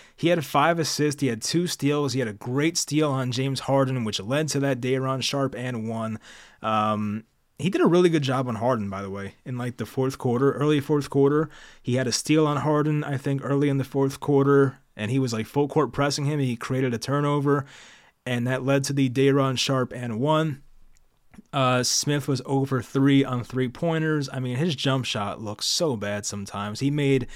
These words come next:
he took one jumper from, like, the left elbow, and he just basically bricked the hell out of it. Like, it almost got, like, wedgied between the, the rim and the backboard. So, like, I love Dennis Smith Junior's energy. He had his first dunk as a Net tonight, I believe, and it was a, you know, really nice dunk.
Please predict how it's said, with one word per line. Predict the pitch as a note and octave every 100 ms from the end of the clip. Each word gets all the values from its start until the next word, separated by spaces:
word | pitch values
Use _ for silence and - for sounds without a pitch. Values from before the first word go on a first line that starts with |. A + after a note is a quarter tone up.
| - -
he | F3+
took | - F#3+
one | C3+ D3 D3+
jumper | C3 C#3 C#3 C3+
from, | B2+
like, | A#2+ A#2+
the | A2
left | A#2+ B2
elbow, | A2+ C3 C3+ C#3+ C#3+
and | A2
he | A2
just | G#2+ A2 G#2 -
basically | A#2+ B2+ B2+ A#2 B2+ A#2 G#2+ G#2 - - - _ -
bricked | A2 B2+ D3 D3+
the | - A#2
hell | C3 C#3
out | C#3
of | C#3
it. | D3 C#3+
Like, | A2 G#2+
it | B2
almost | C3 B2+ -
got, | A#2 G2
like, | G#2+
wedgied | G2+ A2 B2+ C3 C#3 B2
between | A#2 - B2 A2+
the, | G#2 G2+ -
the | A#2
rim | A2+ C#3
and | C3+
the | A2+
backboard. | A#2 C3 - C#3+ C#3 C3+ - - -
So, | - C#3+ C#3 C3+
like, | D#3 D3+
I | F3
love | E3 E3+ E3+
Dennis | D3 D3+ C#3
Smith | D3+ C#3
Junior's | B2+ C#3+ C3+ B2
energy. | C3+ C#3 B2+ C#3
He | C3+
had | C3
his | A#2 -
first | C3+ A#2+ G2+
dunk | B2+ C3 C3+
as | A#2+
a | A#2+
Net | B2+ C3+
tonight, | - C3 B2+
I | C3
believe, | B2+ B2+ C3 C3 A#2+
and | A2
it | A2
was | A2 G#2
a, | G2+
you | G2+
know, | G2+
really | A2 D3+ C#3+
nice | C#3 C3+ -
dunk. | C3 C3+ C3+